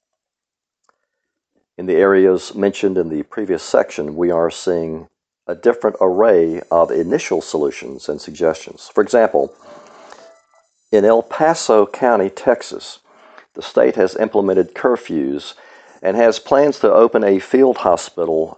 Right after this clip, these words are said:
at the convention center in the next few days to deal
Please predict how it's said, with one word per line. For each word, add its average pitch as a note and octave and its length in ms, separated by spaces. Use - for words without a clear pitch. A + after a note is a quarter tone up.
at E2+ 220
the D#2+ 280
convention E2 540
center D#2+ 440
in D#2+ 180
the D#2 80
next E2 280
few E2 180
days D2 460
to A2 120
deal F#2+ 500